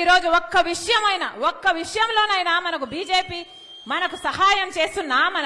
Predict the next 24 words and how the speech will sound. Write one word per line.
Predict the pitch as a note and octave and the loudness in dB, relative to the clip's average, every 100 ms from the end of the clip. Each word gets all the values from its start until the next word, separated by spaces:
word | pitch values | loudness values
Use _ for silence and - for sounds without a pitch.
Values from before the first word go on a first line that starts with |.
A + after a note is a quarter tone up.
| B3+ C#4 | 0 2
రాష్ట్రానికి | - - F#4+ F#4+ F4 | 0 0 -2 0 -2
ఒక | D4 B3 | -2 0
మేలు | E4 A4 A4 G4+ | 2 4 2 0
చేస్తున్నా, | - E4 D#4 F4+ E4+ | -2 -4 -2 -4 -4
మీకు | D4 A#3+ C#4 | -6 -4 -4
మద్దతు | D4 G#4 G#4 | -2 -2 -4
ఇచ్చినా | - F4 F4 F#4+ - - C4 | -8 -2 -2 -2 -8 -8 -4
ఒక | D#4 D#4 D4 | 0 2 0
అర్థం | - G#4+ G4+ | 0 0 0
ఉండే. | E4+ E4 - - _ _ D4+ | -2 -6 -10 -18 _ _ 0
కానీ | F4+ F4+ C4 | 2 0 -2
బీజేపీ | F#4 F#4+ F#4+ F#4 C#4 | -2 0 0 0 2
పార్టీ | F4+ - A4+ A4+ - - - A3+ | 2 2 -2 -4 -12 -18 -12 -4
మనకు | E4+ F#4+ G#4 A4+ - - - - C#4 | -4 -2 -4 -4 -6 -18 -20 -8 0
ప్రత్యేక | D#4 D#4 G#4 A4 A4 - | 0 2 2 4 4 4
హోదా | F#4+ F#4+ D#4+ | 4 4 2
ఇవ్వలేదు, | E4+ G4+ D4+ - - - - _ F#3+ B3+ | 4 4 4 -2 -16 -20 -20 _ -4 -2
అయినా | G#4 A#4 A#4 A4+ | 2 2 2 2
జగనన్న | G#4 G#4 G#4 G4 | -2 -2 -4 0
గారు | G4 G4 G4 | 2 4 2
టీడీపీ | F#4 F#4 F#4+ F#4+ F#4 E4 | -2 -4 -4 -4 -2 0
మద్దతు | D#4+ E4 D#4+ | 0 -2 -4
ఇస్తున్నాయి. | - C4+ A3+ - - _ F3+ | -8 -8 -8 -14 -20 _ -8
బీజేపీ | D4+ F4+ G4 G4 | -6 2 2 2